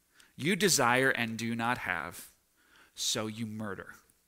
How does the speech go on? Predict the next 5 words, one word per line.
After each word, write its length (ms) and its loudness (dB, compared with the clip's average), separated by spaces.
You 180 -2
covet 640 2
and 180 2
cannot 500 4
obtain, 680 -6